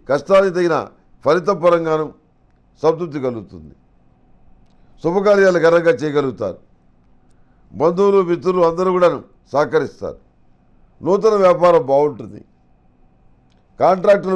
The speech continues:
వ్యాపారంలో మంచి లాభాలు వస్తాయి. పెండింగ్లో ఉన్న బిల్స్ లంచాలు పెట్టి శాంక్షన్ చేయించుకోగలుగుతారు. అందువల్ల కూడా లాభం కలుగుతుంది. ఎందుకంటే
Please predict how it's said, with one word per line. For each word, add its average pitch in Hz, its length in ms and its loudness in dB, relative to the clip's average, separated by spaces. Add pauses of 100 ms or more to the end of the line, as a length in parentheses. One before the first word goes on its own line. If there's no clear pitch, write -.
వ్యాపారంలో 170 500 2 (320)
మంచి 139 260 -6
లాభాలు 151 360 2
వస్తాయి. - 280 -14 (1080)
పెండింగ్లో 208 440 2
ఉన్న 196 180 0
బిల్స్ 165 300 -2 (720)
లంచాలు 190 440 2
పెట్టి 156 260 -4 (520)
శాంక్షన్ 170 440 -2
చేయించుకోగలుగుతారు. 123 800 -6 (640)
అందువల్ల 202 480 -2
కూడా 190 160 2 (380)
లాభం 165 340 2
కలుగుతుంది. 117 500 -10 (840)
ఎందుకంటే 185 480 2